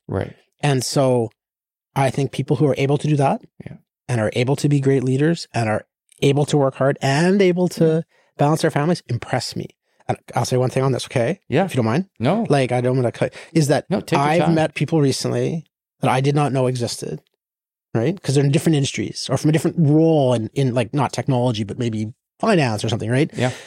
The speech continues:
Speaker 2: And th-, then you're like, "Well, how did you do this? Like, how do you have this work-life balance? I don't
Speaker 1: <laughs>
Speaker 2: understand. I don't get it." And they're like, "Well, I'm not as stupid as you."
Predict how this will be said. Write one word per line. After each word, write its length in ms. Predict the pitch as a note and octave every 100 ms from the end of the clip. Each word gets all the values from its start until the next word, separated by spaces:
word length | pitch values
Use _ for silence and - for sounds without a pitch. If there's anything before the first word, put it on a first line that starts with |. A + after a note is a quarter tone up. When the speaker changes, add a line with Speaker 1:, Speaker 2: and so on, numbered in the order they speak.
| - _
Speaker 2:
And 340 | F3+ D#3+ D3 C3+
th-, 160 | D3+ -
then 140 | D#3+
you're 120 | D3+ C#3+
like, 160 | -
"Well, 60 | A#2
how 180 | B2+ B2+
did 160 | C3
you 80 | C#3+
do 140 | F3
this? 300 | A3 - -
Like, 120 | A2+ - - - _ _ -
how 180 | - D3
do 40 |
you 140 | F3+ E3
have 220 | C3+ D#3+
this 160 | E3 C#3+
work-life 280 | - C3+
balance? 260 | D#3+ F#3+ -
I 80 | A2+
don't 260 | C3 C3+ -
Speaker 1:
<laughs> 260 | - -
Speaker 2:
understand. 560 | C3+ C3 C3 - F3 C#3
I 60 | A#2
don't 360 | A#2+ A2 -
get 200 | C#3+ E3+
it." 220 | G#3+ - _ _ - - _ _
And 120 | F3
they're 80 | F#3
like, 160 | F#3+ G3
"Well, 400 | G#3+ F3 A3+ - _ _ _ _ _ _ _ _ _ -
I'm 120 | D3
not 100 | C3
as 80 | -
stupid 240 | A#3 A#2+
as 140 | A#2
you." 240 | G#2 -